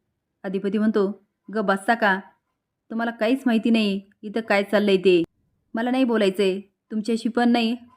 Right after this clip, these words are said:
आणि त्या मास्तरीबाईशी पण नाही." तो निघून जातो.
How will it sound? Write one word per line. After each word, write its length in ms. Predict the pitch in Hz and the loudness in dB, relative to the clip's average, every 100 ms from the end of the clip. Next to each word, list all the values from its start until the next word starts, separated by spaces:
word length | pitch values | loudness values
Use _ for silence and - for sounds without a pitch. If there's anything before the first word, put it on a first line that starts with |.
| _ _ | _ _
आणि 160 | 202 220 | -10 -4
त्या 120 | 247 | 0
मास्तरीबाईशी 680 | 202 196 - 226 208 202 - | 0 0 0 2 2 2 0
पण 160 | 240 220 | 2 2
नाही." 340 | 190 175 170 _ _ _ - | 2 0 -2 _ _ _ -4
तो 60 | |
निघून 260 | 220 190 180 | -2 0 0
जातो. 420 | 208 202 196 | 0 2 -2